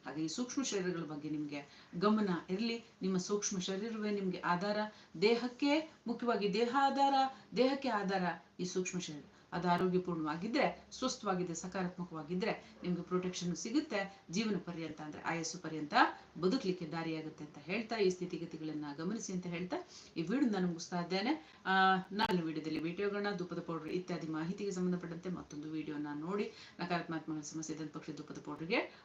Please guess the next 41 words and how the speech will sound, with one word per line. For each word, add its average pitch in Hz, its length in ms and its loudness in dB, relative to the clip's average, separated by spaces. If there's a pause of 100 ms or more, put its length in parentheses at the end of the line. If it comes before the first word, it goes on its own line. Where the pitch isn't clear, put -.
ಆರ್ಡರ್ 156 240 2
ಮಾಡ್ಬೋದು. 139 340 -6
ಹಣಕಾಸಿನ 160 440 -4
ಸಮಸ್ಯೆಗೆ 165 420 -4
ಲಕ್ಷ್ಮೀ 220 240 -6
ಕೃಪಾ 156 180 -8
ಪ್ರಾಪ್ತಿ 185 320 -8
ಧೂಪದ 180 280 -6
ಪೌಡರ್ 139 160 -10
ಇದೆ, 139 240 -10 (280)
ಎರಡು 160 160 -4
ರೀತಿಯಾಗಿ 160 280 -4
ಆಯಿಲ್ 185 200 0
ಇದೆ, 233 120 -2
ಎರಡು 226 140 -2
ರೀತಿಯಾಗಿ 143 280 -8
ಪೌಡರ್ 147 260 -6
ಇದೆ, 139 100 -10
ಆತ್ಮ 139 180 -8
ಸಮಸ್ಯೆಗೆ 170 420 -6
ನಿವಾರಣೆಗೆ 131 380 -6
ಇರ್ತಕ್ಕಂಥದ್ದು 135 480 -12
ಇತ್ಯಾದಿ 156 340 -6
ಸಮಸ್ಯೆಗಳಿದ್ದಂಥ 147 560 -8
ಪಕ್ಷದಲ್ಲಿ 175 680 -4
ಸಿಕ್ಸ್ - 240 0
ತ್ರೀ 381 120 4
ಸಿಕ್ಸ್ - 220 -2
ಫೋರ್ 180 180 0
ಟು 170 60 -4
ಜೀರೋ 160 180 -4
ಫೈವ್ 151 160 -10
ಜೀರೋ 127 120 -10
ಸೆವೆನ್ - 280 -8
ಏಟ್ - 160 -16
ಈ - 60 -6
ನಂಬರ್ಗೆ - 260 -8
ಕರೆ - 140 -12
ಮಾಡಿ 196 220 -4
ಬುಕ್ - 260 -14
ಮಾಡ್ಬೋದು. - 280 -16